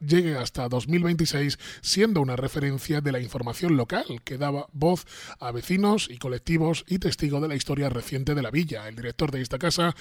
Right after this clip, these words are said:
ha destacado que gracias al trabajo de todos ellos se ha forjado la identidad que tenemos como medio, desde el rigor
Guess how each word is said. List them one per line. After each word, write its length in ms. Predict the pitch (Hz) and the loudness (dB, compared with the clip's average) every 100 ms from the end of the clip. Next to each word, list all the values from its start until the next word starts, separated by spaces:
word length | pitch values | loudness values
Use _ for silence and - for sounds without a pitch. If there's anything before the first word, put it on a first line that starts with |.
| - - | -10 -6
ha 100 | 151 | 2
destacado 480 | 170 165 135 170 170 | 2 2 2 4 4
que 100 | 160 | 2
gracias 460 | 139 202 - 127 135 | 2 2 0 -4 -4
al 100 | 123 | -4
trabajo 400 | 131 147 - 127 | -2 -2 0 0
de 80 | |
todos 240 | 123 175 151 | 0 0 0
ellos 320 | 147 156 - - - | 2 2 0 -6 -16
se 160 | - 160 | -2 0
ha 60 | |
forjado 600 | 165 139 123 - 202 202 | 2 0 -2 0 2 4
la 120 | 135 131 | 2 -2
identidad 520 | 127 123 131 139 143 | -4 -4 -2 -2 -2
que 140 | 147 | -4
tenemos 400 | 127 127 135 143 | -4 -2 -2 -2
como 240 | - 120 123 | -2 -4 2
medio, 340 | 202 175 117 | 2 2 -4
desde 280 | 113 113 160 | -6 -2 0
el 100 | 175 | 0
rigor 340 | 147 135 131 | 2 2 0